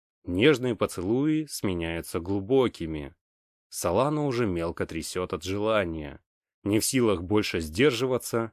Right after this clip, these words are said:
встаю, скидываю на траву свою рубаху и штаны, поднимаю девушку и срываю одежду, валю её на свою рубаху и проникаю внутрь. Начинаю медленно двигаться,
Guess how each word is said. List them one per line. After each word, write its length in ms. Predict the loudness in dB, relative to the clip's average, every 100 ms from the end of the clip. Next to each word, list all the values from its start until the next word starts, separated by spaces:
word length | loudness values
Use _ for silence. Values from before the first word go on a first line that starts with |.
| _
встаю, 600 | -14 -2 -2 0 -2 -2 -10 _ _
скидываю 640 | -4 0 4 4 4 2
на 120 | 0
траву 300 | 0 0 0
свою 300 | -2 -2 -2
рубаху 520 | -2 0 2 2 0
и 40 | -2
штаны, 640 | 0 0 0 -2 -4 -6 _ _ _ _ _
поднимаю 580 | -2 0 0 0 0 -2
девушку 680 | 0 2 2 0 -2 -2 -4 _ _ -4
и 60 |
срываю 500 | 0 2 4 4 6
одежду, 680 | 2 2 2 2 -4 -8 -10 _ _ _ _
валю 340 | 0 2 4
её 300 | 4 4 2
на 120 | 2 0
свою 320 | 0 0 0
рубаху 680 | -2 4 4 4 0 -2 -6 _ _ _
и 100 | -2
проникаю 600 | 2 2 2 2 4 2
внутрь. 540 | 2 2 0 -2 -6 -10 _ _ -8
Начинаю 580 | -6 -4 -2 0 0 -2
медленно 480 | -4 -4 -4 -4
двигаться, 800 | -2 0 0 -2 -6 -8 -12 -14